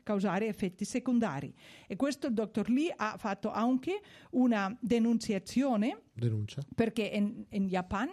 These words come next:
Speaker 1: Japan?
Speaker 2: In Giappone.
Speaker 1: Giappone ha stato la va-, va-, vacuna, oh, il vaccino
Speaker 2: Vaccino.
Speaker 1: è introdotto e nel duemilatredici, sì?
Speaker 2: Sì,
Speaker 1: Tredici.
Speaker 2: tredici.
Speaker 1: E dopo fino a,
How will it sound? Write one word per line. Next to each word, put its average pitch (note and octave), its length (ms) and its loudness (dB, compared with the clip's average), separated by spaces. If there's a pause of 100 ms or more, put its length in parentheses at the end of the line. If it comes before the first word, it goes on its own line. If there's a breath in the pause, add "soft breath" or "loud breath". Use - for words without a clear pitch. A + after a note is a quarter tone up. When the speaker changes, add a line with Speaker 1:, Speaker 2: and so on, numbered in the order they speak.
(120)
Speaker 1:
Japan? G#3 360 -4
Speaker 2:
In B2 60 -2
Giappone. B2 440 4
Speaker 1:
Giappone A#3 540 2 (520 loud breath)
ha A#3+ 200 2
stato A3+ 440 -2
la G3 160 0
va-, F#3 220 0
va-, F3+ 160 -4 (140)
vacuna, B3+ 680 0
oh, F#3+ 80 -2 (160)
il G3+ 140 -4
vaccino A3 520 4
Speaker 2:
Vaccino. - 60 4
Speaker 1:
è B3 80 0
introdotto A#3+ 840 0
e A3 100 -2
nel G3+ 180 0
duemilatredici, G#3 1800 -2 (340)
sì? F4+ 240 -4 (100)
Speaker 2:
Sì, - 200 -10
Speaker 1:
Tredici. G#3+ 260 0
Speaker 2:
tredici. G3 320 0 (240 loud breath)
Speaker 1:
E G4+ 320 0 (180)
dopo B3 420 0
fino A#3+ 400 0
a, - 180 -6